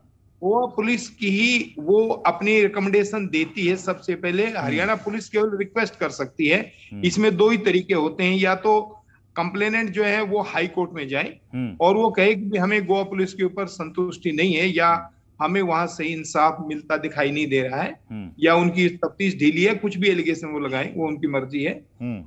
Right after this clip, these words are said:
Speaker 1: और हाई court इसमें order कर दे भी सीबीआई को तफ्तीश दे दे, जैसे cases होते रहे हैं।
Speaker 2: हम्म, हम्म,
Speaker 1: Number
Speaker 2: हम्म।
Speaker 1: दो, गोवा Police
Speaker 2: जी।
Speaker 1: खुद ब खुद,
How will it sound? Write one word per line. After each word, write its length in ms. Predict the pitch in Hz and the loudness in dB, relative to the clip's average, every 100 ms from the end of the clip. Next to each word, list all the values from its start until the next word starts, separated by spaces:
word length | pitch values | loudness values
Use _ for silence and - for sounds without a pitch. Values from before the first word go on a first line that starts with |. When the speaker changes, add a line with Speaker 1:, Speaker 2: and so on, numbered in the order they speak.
| - | 2
Speaker 1:
और 560 | 156 185 233 247 - _ _ _ - | 6 8 6 4 -6 _ _ _ -4
हाई 220 | 160 180 | 2 2
court 320 | 180 208 208 | 6 4 4
इसमें 240 | 196 196 196 | -2 -2 2
order 280 | 165 160 | 2 2
कर 180 | 185 175 | -2 0
दे 140 | 170 196 | 0 -2
भी 140 | 202 | -2
सीबीआई 340 | 190 175 165 | -8 -4 -2
को 140 | 160 208 | 0 0
तफ्तीश 400 | 202 135 160 156 | -2 -6 -2 -2
दे 120 | 156 | 0
दे, 120 | 165 | -2
जैसे 280 | 175 160 170 | 0 0 -2
cases 420 | 180 151 147 190 139 | -2 -4 -2 -6 -2
होते 260 | 135 139 | -2 0
रहे 140 | 131 127 | -2 -4
हैं। 340 | 127 127 82 _ _ _ | -12 -20 -20 _ _ _
Speaker 2:
हम्म, 100 | 139 | -8
हम्म, 120 | 127 | 0
Speaker 1:
Number 200 | 180 226 | 2 4
Speaker 2:
हम्म। 100 | 247 | 2
Speaker 1:
दो, 180 | 196 254 | 4 4
गोवा 380 | 202 175 208 233 | 4 2 4 2
Police 540 | - 240 247 - - 101 | 0 0 0 -2 -14 -8
Speaker 2:
जी। 220 | 107 139 | -2 0
Speaker 1:
खुद 180 | 226 269 | 2 0
ब 180 | 196 202 | 2 0
खुद, 260 | 214 208 | 2 0